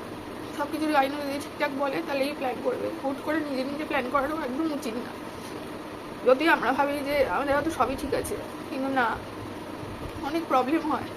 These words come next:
এখন যা অবস্থা হয়ে গেছে, আমাদের লাই-,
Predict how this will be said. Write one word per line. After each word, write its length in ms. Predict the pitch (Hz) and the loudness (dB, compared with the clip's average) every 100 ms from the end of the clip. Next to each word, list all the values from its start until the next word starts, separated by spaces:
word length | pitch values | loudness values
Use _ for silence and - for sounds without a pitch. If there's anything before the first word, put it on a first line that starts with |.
| - - - - - | -8 -8 -8 -8 -8
এখন 200 | 277 320 | 0 2
যা 140 | 302 302 | 4 4
অবস্থা 340 | 285 294 320 | 4 2 2
হয়ে 140 | 294 | 4
গেছে, 280 | 277 285 320 320 - - - - - - - - - - - - - - - - - - - - - - - - | 4 4 0 -2 -6 -8 -8 -8 -8 -8 -8 -8 -8 -8 -8 -8 -8 -10 -10 -8 -8 -8 -8 -8 -8 -8 -8 -2
আমাদের 280 | 254 277 302 | 0 2 2
লাই-, 360 | 262 214 262 | 2 4 2